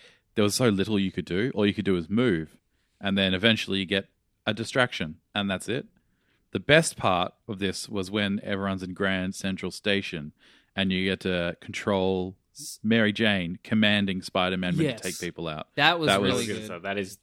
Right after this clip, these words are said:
Speaker 3: that's probably the best one of those sequences.
Speaker 2: That's really good, but I th-, I just think, like, when you're going and investigating Tombstone's place the first time as M J, and it's like, "Ah, this is walking." <laughs> It, it didn't feel,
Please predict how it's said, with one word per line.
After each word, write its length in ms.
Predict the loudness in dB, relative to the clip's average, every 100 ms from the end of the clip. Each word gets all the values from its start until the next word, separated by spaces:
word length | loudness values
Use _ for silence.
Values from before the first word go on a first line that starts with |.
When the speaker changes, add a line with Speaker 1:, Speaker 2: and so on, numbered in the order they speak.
| -6
Speaker 3:
that's 220 | -6 -4
probably 240 | -4 -4
the 100 | -4
best 400 | -6 -6 -6 -12 -18 -16
one 140 | -14
of 80 | -12
those 200 | -14 -12
sequences. 720 | -12 -12 -16 -20 -20 -20 -20 _ _ _ _
Speaker 2:
That's 320 | -6 -6 -6
really 240 | -6 -4 -4
good, 400 | -4 -4 -4 -10 _
but 260 | -2 -2 -2 _ _ _ -6
I 80 | -6
th-, 140 | -6 -10
I 100 | -4
just 220 | -4 -4
think, 260 | -6 -8 -10
like, 160 | -10 -4
when 160 | 0
you're 100 | 0
going 400 | 2 2 2 0
and 120 | -2 -2
investigating 600 | -2 -4 -4 -2 -2 -4
Tombstone's 720 | -4 -4 -4 -4 -4 -4 -10 _ -8
place 300 | -4 -4 -6
the 100 | -8
first 300 | -4 -4 -2
time 180 | -2
as 100 | -2 -2
M 140 | -2
J, 340 | -2 -2 -4 _ _ _ _ _ -14
and 140 | -10
it's 100 | -8
like, 160 | -8 -6
"Ah, 520 | 0 2 2 -2 -10 -18 _
this 220 | -16 -10
is 600 | -8 -6 -8 -10 -12 -14 _ _ _ _ _ -4
walking." 520 | 0 0 0 -2 -2
<laughs> 60 | -8 -20 _ _ _ _ _ _ _ -20 -20 -20 -20 -10
It, 260 | -8 -8 -8
it 140 | -2
didn't 240 | -2 -2
feel, 560 | 0 2 2 2 -2 -6